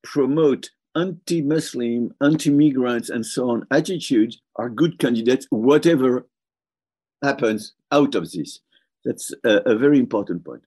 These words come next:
I, let me also add that, uh, Eric Zemmour made a very strong statement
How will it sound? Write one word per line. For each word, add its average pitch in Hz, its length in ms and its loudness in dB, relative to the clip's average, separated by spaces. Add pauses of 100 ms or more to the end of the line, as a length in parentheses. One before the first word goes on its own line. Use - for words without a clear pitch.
(140)
I, 123 160 -2
let 156 200 2
me 165 140 2
also 170 480 0
add 123 340 -2 (760)
that, 147 380 0
uh, 98 680 2 (100)
Eric 185 220 -2
Zemmour 135 440 0
made 139 200 -2
a 113 80 -2
very 180 260 -2
strong 147 340 -6
statement 170 600 -4